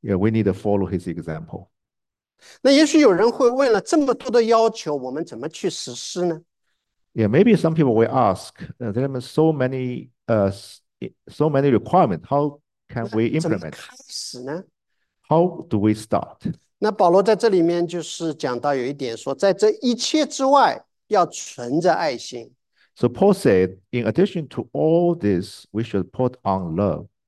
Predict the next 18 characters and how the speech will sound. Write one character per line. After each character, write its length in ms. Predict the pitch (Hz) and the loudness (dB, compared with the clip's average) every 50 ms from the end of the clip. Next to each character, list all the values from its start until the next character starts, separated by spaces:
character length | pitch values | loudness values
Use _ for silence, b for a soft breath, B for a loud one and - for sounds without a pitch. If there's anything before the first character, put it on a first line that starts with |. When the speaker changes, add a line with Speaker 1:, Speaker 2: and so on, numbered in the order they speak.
| _ _ _ _ _ _ _ | _ _ _ _ _ _ _
Speaker 2:
这 160 | - - 254 | -4 -2 0
里 160 | 247 233 220 196 | 0 0 0 -2
更 240 | 190 - 311 269 | -2 -2 -2 -2
好 200 | 196 - - 135 | -4 -4 -6 -6
的 100 | 127 156 | -6 -6
翻 260 | 160 - - 190 196 190 | -8 -8 -6 -4 -4 -2
译 180 | 202 202 180 | -4 -4 -4
是， 300 | 160 - - - - 156 | -4 -6 -6 -8 -8 -10
就 160 | 127 - 160 | -10 -10 -14
是 160 | 139 - - 160 | -12 -8 -4 -2
要 160 | 160 151 147 | -2 -2 -2
在 200 | - 156 151 147 | -2 -2 -4 -2
外 200 | 160 190 185 170 | 0 0 0 0
面 240 | 151 151 139 131 - _ | 0 -2 -4 -6 -10 _
披 500 | - - - - - 233 240 240 240 240 | -20 -18 -16 -8 -4 -2 0 2 2 0
上 300 | 233 - 220 185 147 131 | 0 0 -2 -2 -2 -2
爱 200 | 127 131 120 110 | -4 -6 -8 -8
心。 320 | - - - 120 110 104 | -10 -14 -16 -16 -16 -18